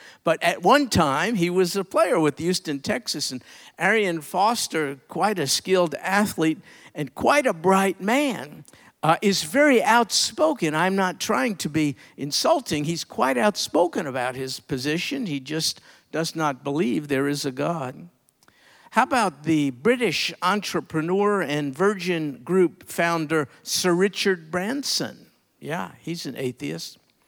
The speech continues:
C B S News commentator of old, he's deceased now, Andy Rooney was a very outspoken atheist.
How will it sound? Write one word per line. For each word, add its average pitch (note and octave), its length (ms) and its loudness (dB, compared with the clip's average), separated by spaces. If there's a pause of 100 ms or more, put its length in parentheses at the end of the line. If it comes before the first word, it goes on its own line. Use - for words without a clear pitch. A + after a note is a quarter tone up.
(460)
C - 300 4
B A#3 180 4
S A3+ 220 2
News A#3+ 320 0
commentator E3+ 720 2
of D3+ 80 -2
old, F#3+ 480 4
he's D#3 180 0
deceased G3+ 580 -4
now, D#3+ 460 -4 (300)
Andy G3 320 0
Rooney G3+ 640 -2 (120)
was C#3 240 -2
a C#3 100 -2
very D3 680 0
outspoken C#3 720 -2
atheist. B2 640 -6